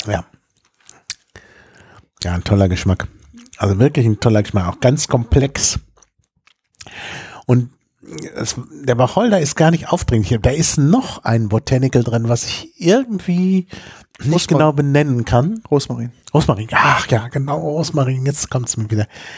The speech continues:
Speaker 1: Ja, die, die, ja, klar, Rosmarin, ja. Also Rosmarin schmeckt man deutlich raus.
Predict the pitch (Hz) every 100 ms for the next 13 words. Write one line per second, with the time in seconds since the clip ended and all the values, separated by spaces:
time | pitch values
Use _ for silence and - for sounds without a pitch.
0 | - - 120 107 110 113 107 - 120 117
1 | 107 113 - 107 87 117 120 95 95 90
2 | - 104 - _ _ - - - - _
3 | _ 101 101 117 220 - 175 175 175 175
4 | 170 - - 143 147 135 120 - 120 170
5 | - 170 - 160 156 165 -